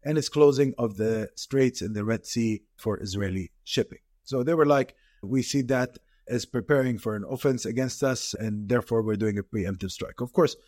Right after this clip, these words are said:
that's not re-, a real grounds for war, because you really have to have a credible threat. But in, in the case of this situation,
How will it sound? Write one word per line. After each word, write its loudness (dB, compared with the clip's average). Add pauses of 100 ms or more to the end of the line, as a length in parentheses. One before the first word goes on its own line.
(240)
that's -2
not 2
re-, 2
a 0
real 2 (120)
grounds 0
for -6
war, 2 (200)
because -4
you -2
really 2
have -2
to 0
have 0
a -6
credible 2 (300)
threat. -2 (320)
But -4
in, -2
in 0
the 0
case 2
of 0 (100)
this -4
situation, -4